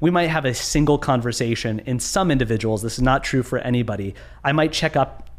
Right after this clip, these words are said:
check up with them or check in with them maybe six months later, and they've been going to the Y M C A, like, five days a week. And they're, like, motivated and they enjoy it, right? So I've had those complete flips. I've also had individuals that maybe all they could do is add five minutes more to their walking routine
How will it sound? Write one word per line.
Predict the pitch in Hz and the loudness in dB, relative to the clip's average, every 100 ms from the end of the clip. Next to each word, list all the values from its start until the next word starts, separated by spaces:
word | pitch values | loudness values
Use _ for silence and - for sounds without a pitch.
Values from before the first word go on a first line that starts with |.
| - | -10
check | - 143 | -4 0
up | 131 117 | 0 0
with | 131 | 0
them | 131 123 | 2 0
or | 110 | 0
check | - 131 | -4 -2
in | 120 | 0
with | 117 | 0
them | 127 117 113 | 0 2 0
maybe | 120 110 | -2 -2
six | 104 - 151 - | -4 -2 -2 0
months | 135 - | 0 2
later, | 123 120 | 0 2
and | 117 120 | 0 0
they've | 117 | -2
been | 110 117 | -2 2
going | 123 123 | 2 2
to | 120 | -2
the | 117 | 0
Y | 113 117 | 0 0
M | 110 | -2
C | - 110 | -4 -4
A, | |
like, | 107 101 | -4 -8
five | - 123 120 | -4 0 0
days | 110 104 | -2 -4
a | |
week. | 101 92 - - - - - | -6 -10 -12 -16 -14 -14 -4
And | 135 | 2
they're, | 127 | 2
like, | 117 | 2
motivated | 123 147 139 120 113 123 | 4 4 4 2 0 0
and | 127 | 0
they | 117 | 0
enjoy | 104 117 110 | -2 -2 -4
it, | 95 - - | -6 -10 0
right? | 123 131 | 2 4
So | 143 | 2
I've | 135 | 2
had | 170 147 | 0 2
those | 139 147 147 - | 4 4 2 -4
complete | - 143 - 165 - | -2 -2 4 4 4
flips. | - 131 127 - - - - - - | -4 0 0 0 -8 -10 -14 -12 -2
I've | 131 | 2
also | 143 147 151 | 2 4 2
had | 143 143 | 2 2
individuals | 139 143 135 131 139 135 123 131 | 4 4 4 4 4 4 2 2
that | 131 117 120 - - - - - - - - | 2 4 0 -4 -20 -20 -20 -20 -20 -16 -2
maybe | 139 135 139 | 2 4 4
all | 143 139 131 | 4 4 4
they | 127 | 2
could | 135 | 0
do | 120 127 | 2 2
is | 110 - | 0 0
add | 123 120 | 0 0
five | - 120 127 | 0 2 2
minutes | 120 117 | 0 0
more | 123 127 | 0 0
to | 135 | 2
their | 123 | 2
walking | 117 117 139 135 | 2 0 0 0
routine | 131 - 143 147 | 0 2 2 2